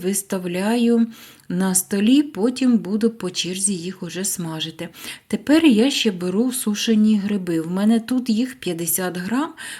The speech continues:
вони в мене такі, е, гарно, м, е,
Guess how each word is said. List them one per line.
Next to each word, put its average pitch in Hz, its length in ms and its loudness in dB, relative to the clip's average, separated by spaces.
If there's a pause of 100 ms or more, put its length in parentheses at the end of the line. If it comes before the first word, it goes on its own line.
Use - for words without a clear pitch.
(100)
вони 190 200 2
в 208 40 6
мене 190 320 0
такі, 185 360 -4 (120)
е, 185 200 -2 (200)
гарно, 180 840 0 (320)
м, 185 80 -2
е, 180 340 0